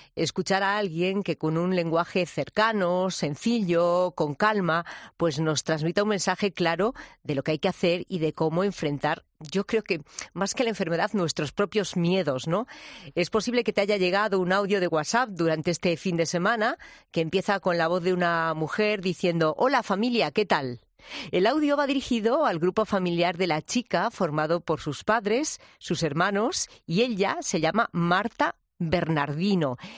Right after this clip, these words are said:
Es médico anestesista del Hospital Universitario Fundación Alcorcón en Madrid. El origen de este audio se remonta al pasado jueves. Ese día,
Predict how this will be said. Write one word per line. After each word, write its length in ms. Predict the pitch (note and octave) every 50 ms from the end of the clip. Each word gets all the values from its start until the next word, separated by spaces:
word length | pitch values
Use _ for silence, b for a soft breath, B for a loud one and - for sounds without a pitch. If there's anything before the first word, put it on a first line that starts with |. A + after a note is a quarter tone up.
| B B B
Es 220 | - A3 A#3+ A3+
médico 440 | B3 A#3+ B3 B3+ D4 C#4 - D4+ D4+
anestesista 880 | D4 C#4 A#3+ G#3+ F3+ - - F3 D3 - - B3 A#3 - - F3 E3+ F3+
del 140 | F3+ D#3+ D#3
Hospital 420 | C#3+ - - D#3 - E3 D#3+ E3+
Universitario 680 | F#3 F#3+ F#3 E3 D#3 - E3+ D3 D#3 D#3 D#3 E3+ F#3+ F3+
Fundación 520 | - F#3+ D#3+ D3 C#3 - - E3 E3+ F3+
Alcorcón 720 | E3+ E3+ D3+ - D#3 C#3+ C#3 - - F#3 F#3 F#3 F#3 F#3+
en 100 | F3 D#3+
Madrid. 360 | C#3+ C#3 C#3 C#3+ D3 D3 B2+ - - - B B B B B B
El 140 | B E3+ F#3
origen 320 | G#3+ D#4 F4 - - F4+
de 60 | D#4
este 200 | D4 - - A3+
audio 320 | G#3 A3 A3 G3+ G#3+ A#3+ D4
se 160 | - - E3
remonta 500 | C#3 D#3 D#3+ F3+ G3+ G#3 G3 C#4 C#4 - _
al 120 | - D#3 -
pasado 340 | - E3 - G#3+ A#3 B3
jueves. 640 | - - - F3+ D#3+ C3+ B2 A#2+ - - - - - b b b b b b b
Ese 260 | b B3+ G#3 - F4+ D4
día, 280 | D4+ C#4 A#3+ G3 -